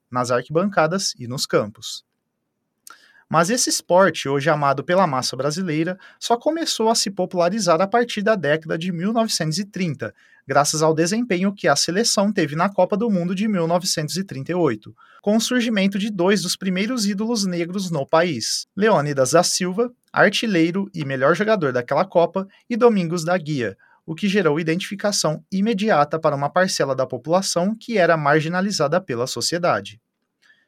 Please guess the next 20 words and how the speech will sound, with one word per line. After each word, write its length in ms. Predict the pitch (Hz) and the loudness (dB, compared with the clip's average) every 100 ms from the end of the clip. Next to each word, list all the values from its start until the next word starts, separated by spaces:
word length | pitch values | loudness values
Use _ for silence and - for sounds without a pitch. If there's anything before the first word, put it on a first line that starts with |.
| - | -6
Segundo 420 | - 247 156 165 | -4 -2 -4 -4
Freire, 440 | - 165 165 190 - _ - | -4 -2 -2 -6 -12 _ -8
o 80 | |
futebol 420 | 208 - 233 185 196 | -2 4 6 6 4
seguiu 380 | - 208 202 | 0 -2 -2
sendo 400 | 202 - 180 185 | -2 -2 -2 -2
fundamental 720 | 185 - 285 285 254 214 180 170 | -6 -8 -4 -2 0 4 4 4
para 160 | 165 | 2
a 20 | |
sociedade 520 | 160 180 - 175 147 147 | 0 -2 -2 0 0 0
brasileira, 600 | 156 151 185 139 107 95 _ _ - _ _ _ | -4 -2 -4 -4 -4 -10 _ _ -20 _ _ _
assumindo 520 | - 190 233 208 202 | -2 -2 0 0 0
uma 160 | 196 190 | 0 -2
função 380 | 190 196 190 147 | 0 -2 0 -2
de 120 | 139 | -4
protagonista 760 | 151 160 214 214 202 190 - 170 | -2 2 2 2 0 0 -2 -4
em 60 | |
mudanças 360 | 131 131 139 - | -4 -4 -4 -4
políticas, 720 | - 196 180 - 180 170 - _ | -4 -4 -4 -4 -4 -4 -6 _
econômicas, 760 | 120 120 196 180 175 190 180 - | -10 -2 2 2 0 -2 -4 -6